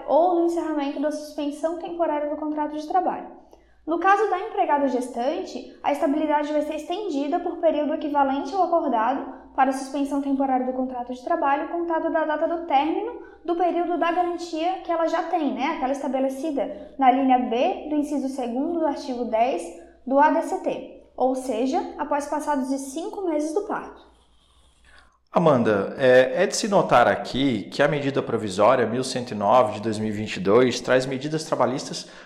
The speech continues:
Speaker 2: muito parecidas com aquelas trazidas pelas medidas provisórias nove dois sete, nove três meia de dois mil e vinte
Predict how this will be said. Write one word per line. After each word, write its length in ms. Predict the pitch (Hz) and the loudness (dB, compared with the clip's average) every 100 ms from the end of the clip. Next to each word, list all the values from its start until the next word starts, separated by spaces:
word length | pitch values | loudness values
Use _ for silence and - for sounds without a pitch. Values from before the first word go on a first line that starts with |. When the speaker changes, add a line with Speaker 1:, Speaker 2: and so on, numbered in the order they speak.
| _ | _
Speaker 2:
muito 340 | 165 175 214 - | -4 -2 -2 -2
parecidas 760 | 247 277 - - 185 180 127 | -2 -2 -4 -4 -2 -2 -4
com 100 | - | -4
aquelas 420 | 139 - 135 135 | -6 0 0 0
trazidas 560 | - 135 110 123 127 120 | -2 -2 -2 -4 -4 -6
pelas 280 | - 123 120 | -2 -2 -2
medidas 340 | 120 127 123 | -4 -6 -6
provisórias 800 | - 123 113 107 120 127 113 - - - - | -8 -8 -6 2 4 4 2 -4 -12 -18 -10
nove 240 | - 127 117 | 4 4 6
dois 220 | 117 107 | 2 2
sete, 640 | - 110 127 139 127 - 127 | 2 6 8 8 6 2 2
nove 220 | 120 117 | 2 2
três 240 | 120 107 | -4 -4
meia 340 | 104 113 139 123 | -2 -2 0 -2
de 140 | 117 | -2
dois 180 | 120 110 | -2 -2
mil 140 | 117 | -2
e 40 | 110 | -4
vinte 640 | 104 123 151 131 - 107 | -4 -4 -4 -4 -8 -12